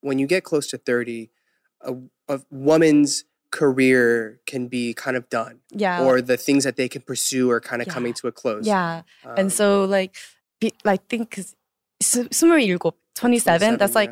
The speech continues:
Speaker 1: yeah.
Speaker 2: 이십 대 후반.
Speaker 1: Right.
Speaker 2: And so it was like, "Shit." Oh, am I allowed to say, am I allowed to
Speaker 1: Yeah,
Speaker 2: say
Speaker 1: you can
Speaker 2: that?
Speaker 1: say
Speaker 2: Okay.
Speaker 1: that.
Speaker 2: <laughs>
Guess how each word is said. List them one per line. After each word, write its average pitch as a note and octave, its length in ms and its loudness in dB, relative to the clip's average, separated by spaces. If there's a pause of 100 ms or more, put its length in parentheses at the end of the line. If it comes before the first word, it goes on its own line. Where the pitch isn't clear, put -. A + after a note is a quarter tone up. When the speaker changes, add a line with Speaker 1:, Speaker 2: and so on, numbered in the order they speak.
Speaker 1:
yeah. - 0 - (320)
Speaker 2:
이십 - 180 -2
대 E3+ 140 -2
후반. D#3+ 360 -6 (140)
Speaker 1:
Right. B2 380 0 (100)
Speaker 2:
And A3 140 4
so G3 160 2
it F#3+ 80 4
was G3 80 -6
like, F#3+ 160 2 (560)
"Shit." - 560 -10 (560)
Oh, G3+ 80 4
am G#3+ 100 2
I A#3 60 8
allowed D#4+ 80 6
to - 80 -2
say, F#3+ 80 4
am F#3+ 80 2
I B3+ 80 6
allowed - 0 -
to - 80 8
Speaker 1:
Yeah, C#3 80 6
Speaker 2:
say - 80 6
Speaker 1:
you - 80 4
can D#3+ 80 6
Speaker 2:
that? D3+ 80 0
Speaker 1:
say C3 160 4
Speaker 2:
Okay. - 160 2
Speaker 1:
that. G4 400 6
Speaker 2:
<laughs> C#5 60 8